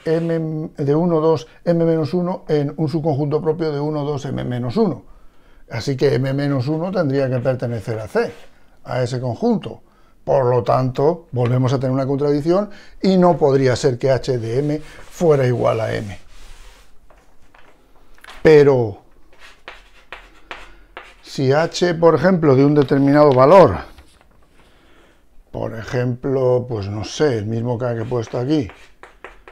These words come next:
fuera M, siendo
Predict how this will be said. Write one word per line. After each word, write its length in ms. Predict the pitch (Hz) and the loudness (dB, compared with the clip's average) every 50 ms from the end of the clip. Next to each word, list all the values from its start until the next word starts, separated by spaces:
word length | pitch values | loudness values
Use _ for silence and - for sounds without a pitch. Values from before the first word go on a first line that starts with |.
| - - | -20 -20
fuera 540 | - - - 147 143 143 143 139 139 - - - | -18 -10 -4 -2 0 2 2 2 2 0 0 0
M, 400 | 151 147 135 131 139 160 170 - - _ _ _ _ _ _ _ _ _ _ _ _ _ _ _ _ _ _ _ _ _ _ _ _ - - _ - - - - - - - _ - _ | 0 0 0 0 -4 -6 -8 -12 -20 _ _ _ _ _ _ _ _ _ _ _ _ _ _ _ _ _ _ _ _ _ _ _ _ -20 -20 _ -20 -20 -20 -20 -20 -20 -20 _ -20 _
siendo 560 | _ - - 135 135 131 131 127 123 120 110 | _ -12 -8 -6 -4 -4 -4 -2 -4 -4 -6